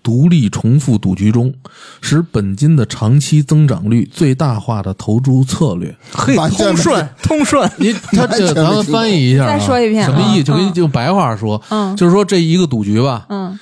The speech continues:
Speaker 1: 你每次要投注，你每次投注多少，它是计算这个，就你每次投注多少是一个最大化的这么一个收益，而且你是一个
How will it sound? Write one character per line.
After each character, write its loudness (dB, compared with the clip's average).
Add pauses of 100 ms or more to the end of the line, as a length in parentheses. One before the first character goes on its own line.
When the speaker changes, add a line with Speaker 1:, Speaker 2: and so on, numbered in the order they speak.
(160)
Speaker 1:
你 4
每 0
次 -8
要 -2
投 -2
注， -2 (340)
你 2
每 0
次 -2
投 0
注 0
多 0
少， -6 (260)
它 0
是 -2
计 2
算 2
这 2
个， -2
就 0
你 4
每 0
次 -2
投 -2
注 2
多 2
少 -4
是 -2
一 4
个 2
最 0
大 -2
化 -2
的 -4
这 -8
么 -4
一 2
个 2
收 0
益， 0
而 -2
且 0
你 -4
是 -2
一 2
个 2